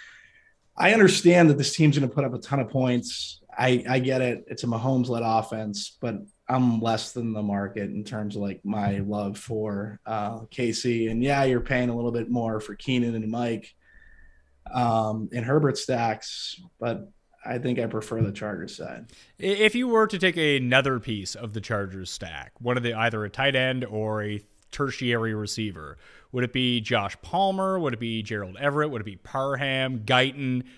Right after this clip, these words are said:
Speaker 2: you have a preference between any of those guys?
Speaker 1: Josh, Josh Palmer's been working in as a, as the wide receiver three, so he'd probably be the guy to have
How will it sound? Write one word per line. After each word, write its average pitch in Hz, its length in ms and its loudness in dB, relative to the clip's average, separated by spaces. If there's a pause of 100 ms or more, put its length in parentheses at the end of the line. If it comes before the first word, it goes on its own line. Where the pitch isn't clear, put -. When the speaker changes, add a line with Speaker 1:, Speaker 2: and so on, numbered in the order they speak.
Speaker 2:
you 131 80 2
have 127 80 6
a 123 60 0
preference 120 420 0
between 113 300 -6
any 113 160 -4
of 131 80 -4
those 135 180 -6
guys? 156 340 -6 (840)
Speaker 1:
Josh, 165 340 6 (120)
Josh 147 320 6
Palmer's 143 340 4
been 127 160 -2
working 127 300 0
in 127 100 -2
as 123 120 -2
a, 127 220 -4
as 127 200 0
the 117 100 0
wide 117 220 0
receiver 110 400 -4
three, 107 480 0
so 107 260 -2
he'd 120 220 -2
probably 117 220 0
be 110 100 -2
the 110 80 -4
guy 110 200 -4
to 107 100 -4
have 107 200 -6